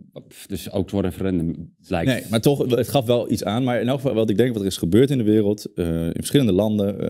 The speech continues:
Speaker 2: in de Europese Unie, in Amerika,
Speaker 1: Ja.
Speaker 2: in, eh,
Speaker 1: Zo'n wake-up call geweest voor
Speaker 2: zo'n
Speaker 1: de,
Speaker 2: wake-up call.
Speaker 1: ja.
Speaker 2: Dus het internet is gevaarlijk in hun ogen en we moeten dat inperken.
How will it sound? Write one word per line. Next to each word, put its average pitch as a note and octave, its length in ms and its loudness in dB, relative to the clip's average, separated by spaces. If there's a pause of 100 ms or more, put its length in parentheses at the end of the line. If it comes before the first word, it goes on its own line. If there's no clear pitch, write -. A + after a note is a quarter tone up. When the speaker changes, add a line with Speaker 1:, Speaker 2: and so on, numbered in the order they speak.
(160)
Speaker 2:
in - 100 -2
de G2 80 2
Europese G2+ 360 0
Unie, G2 360 0
in F2 160 -4
Amerika, G2 440 0
Speaker 1:
Ja. F2 200 -6 (380)
Speaker 2:
in, F2 360 -4
eh, D#2+ 300 -4
Speaker 1:
Zo'n G#2 180 0
wake-up A2 340 2
call G2 200 0
geweest F2 360 -6
voor F2+ 140 -4
Speaker 2:
zo'n A2+ 80 2
Speaker 1:
de, - 60 2
Speaker 2:
wake-up A2 240 4
call. - 100 -6
Speaker 1:
ja. D2+ 80 -8
Speaker 2:
Dus E2+ 100 -8
het - 80 -10
internet C#3 320 4
is F#2 60 -4
gevaarlijk B2 500 -4
in B2+ 80 0
hun A#2 160 0
ogen G#2 400 -4
en F2 260 -4 (120)
we D#2+ 220 -4
moeten F#2+ 260 4
dat F2 260 -4
inperken. G2+ 560 2